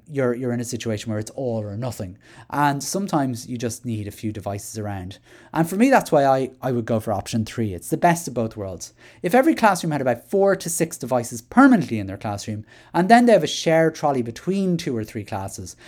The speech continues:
this model is generally ideal for most primary schools. Because the thing is, you have to balance the fact it's, you've got a certain amount of money, really. And that's what I, I mean, ideally, you know, every, every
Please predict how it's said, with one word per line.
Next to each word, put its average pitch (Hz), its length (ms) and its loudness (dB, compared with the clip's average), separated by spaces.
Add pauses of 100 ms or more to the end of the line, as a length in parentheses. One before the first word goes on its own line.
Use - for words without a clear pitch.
(160)
this 254 180 2
model 233 240 4
is 120 100 -4
generally 156 500 0
ideal 117 360 0
for 110 180 -8
most 110 400 -2
primary 123 300 2
schools. - 460 -12 (420)
Because 180 440 2 (100)
the 175 120 -8
thing 269 160 4
is, 175 160 2
you 165 60 4
have 160 140 0
to 151 80 -8
balance 131 420 -2
the 117 80 -8
fact 104 280 -6
it's, 110 180 -14
you've 135 200 -12
got 131 160 -2
a 113 40 -6
certain 117 500 -6 (120)
amount 107 360 -8 (180)
of 117 140 -4
money, 117 360 -6 (120)
really. 131 280 -2
And 131 120 -4
that's 185 120 -2
what 123 140 0
I, 131 40 0
I 139 40 0
mean, 196 120 0
ideally, 226 600 0
you 139 120 -6
know, 117 120 0
every, 123 400 -4
every 123 400 -4